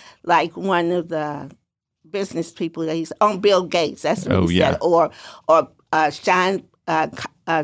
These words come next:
Speaker 1: Sean P. Diddy Combs. They were cool
Speaker 2: <laughs>
Speaker 1: guys. So, and I said, "Okay, you wanna be one of those guys." But anyway, <laughs> so,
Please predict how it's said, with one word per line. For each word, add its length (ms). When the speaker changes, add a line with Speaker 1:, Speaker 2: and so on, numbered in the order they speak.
Speaker 1:
Sean 320
P. 240
Diddy 340
Combs. 600
They 200
were 180
cool 380
Speaker 2:
<laughs> 0
Speaker 1:
guys. 440
So, 300
and 220
I 140
said, 360
"Okay, 380
you 220
wanna 260
be 180
one 200
of 100
those 240
guys." 380
But 100
anyway, 460
<laughs> 200
so, 480